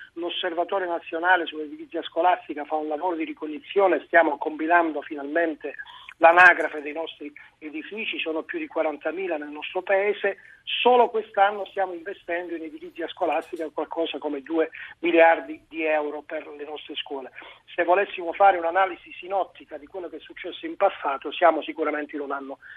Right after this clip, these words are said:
eccezionale. Nuovo concorso per i dirigenti scolastici, ha, ha ragione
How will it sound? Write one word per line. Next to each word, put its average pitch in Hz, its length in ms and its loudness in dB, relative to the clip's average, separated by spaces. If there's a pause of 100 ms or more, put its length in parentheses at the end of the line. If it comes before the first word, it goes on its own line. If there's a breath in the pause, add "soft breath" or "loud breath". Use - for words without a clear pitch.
(140 loud breath)
eccezionale. 135 840 -6
Nuovo 170 440 4
concorso 160 760 -2
per 147 400 -8
i 160 100 -14
dirigenti 147 520 -10
scolastici, - 640 -10
ha, 143 60 -6 (520 loud breath)
ha 165 80 4
ragione 156 560 4